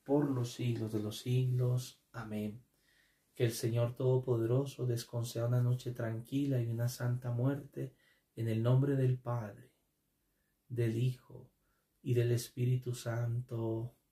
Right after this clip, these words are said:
Amén. Nos consagramos a María Santísima, Nuestra Señora. Digámosle: Dios te salve María, llena eres de gracia, el Señor es contigo. Bendita tú eres entre todas las mujeres,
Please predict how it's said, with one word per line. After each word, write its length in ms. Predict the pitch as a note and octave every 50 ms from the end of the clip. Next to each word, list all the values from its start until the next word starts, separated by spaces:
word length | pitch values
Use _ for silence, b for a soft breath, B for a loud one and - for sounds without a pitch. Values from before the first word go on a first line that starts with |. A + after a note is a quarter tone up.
| _ _ _ _ _
Amén. 580 | - B2 A#2+ A#2+ A2 G#2+ G#2+ G#2+ G#2+ G#2+ A#2+ - _ _ _ b b b b b b b b b b b
Nos 140 | - B2 -
consagramos 800 | - - A#2+ A#2 - A#2 A#2 A#2 A#2 A#2 A#2 A#2 B2 B2 - -
a 80 | A#2+ A#2
María 340 | A2+ A2+ A2+ A2+ A#2 A#2+
Santísima, 800 | A#2+ - A#2+ A#2 A2+ - - C#3+ C#3+ C#3+ C3+ - - B2+ A#2+ A#2
Nuestra 380 | A#2 A#2 A#2+ - - - B2+ B2
Señora. 600 | - - A#2+ A2+ A2+ A#2 A2+ A#2 A#2+ B2+ B2+ - _ _ _ B B B B B B B B B B B B B B B B _ _ _ _ _ _ _ _ _ _ _ _ _ _ _ _ _ _ -
Digámosle: 760 | A#2+ A2+ A2 G#2+ G#2+ A2 A2 A2 A2+ A2+ A#2 A#2+ B2 A#2+ _ _ _ _ _
Dios 400 | - C3 A#2+ A#2+ A#2+ A#2 - -
te 100 | - A#2+
salve 460 | A#2+ - B2 A#2+ A#2+ A#2+ A#2 B2 B2
María, 500 | B2 A#2+ A#2 A2+ A2+ A#2 A#2+ A2+ A2+ A#2+ b b b b b b b b b _
llena 420 | - A#2+ A#2+ A#2+ B2 B2+ C3 C3
eres 280 | C3 C3+ C3+ C3 B2+ -
de 120 | C3 A#2+
gracia, 580 | A2+ A2 A2+ A#2+ B2 A#2+ - - A#2+ A2+ A2 A2
el 80 | A2+ A#2
Señor 400 | - - A2+ A2+ A#2+ A#2+ A#2 A#2+
es 160 | A#2+ A#2+ -
contigo. 600 | - - B2+ A#2+ A#2+ A#2+ B2 A#2+ B2 A#2 A#2+ - _ b b b b b b b b
Bendita 600 | - A#2 A#2 A2+ A2 A#2 C3 C3+ C3 - C#3+ C#3 C#3
tú 220 | - C3+ C3 C3
eres 360 | C3 B2+ A#2+ A2+ A2 A#2 -
entre 300 | - A2+ A#2 - A#2 A#2
todas 320 | A2+ - A#2 A#2 A#2+ A#2+ A#2+
las 180 | A#2+ A#2+ A#2+
mujeres, 680 | - A2+ A2+ - - B2+ B2+ B2+ C#3 C3 A#2+ - -